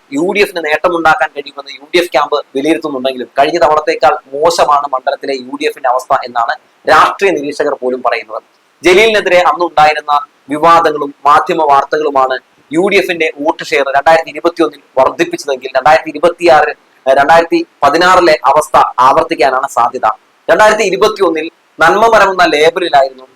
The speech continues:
യു ഡി എഫ് അവതരിപ്പിച്ച ഫിറോസ് കുന്നംപറമ്പിലിനെ എല്ലായിടങ്ങളിലുമൊക്കെ അവതരിപ്പിച്ചത്.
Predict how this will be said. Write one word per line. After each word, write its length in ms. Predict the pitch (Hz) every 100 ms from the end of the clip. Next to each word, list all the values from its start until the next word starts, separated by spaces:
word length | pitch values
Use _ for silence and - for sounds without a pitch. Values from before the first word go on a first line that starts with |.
| -
യു 240 | 139 156 175
ഡി 20 |
എഫ് 120 | 170
അവതരിപ്പിച്ച 420 | 156 151 151 -
ഫിറോസ് 480 | 143 - 143 160 165
കുന്നംപറമ്പിലിനെ 580 | 147 143 147 147 139 139
എല്ലായിടങ്ങളിലുമൊക്കെ 920 | 120 131 143 139 135 135 135 127 143 123
അവതരിപ്പിച്ചത്. 560 | 123 131 131 - 110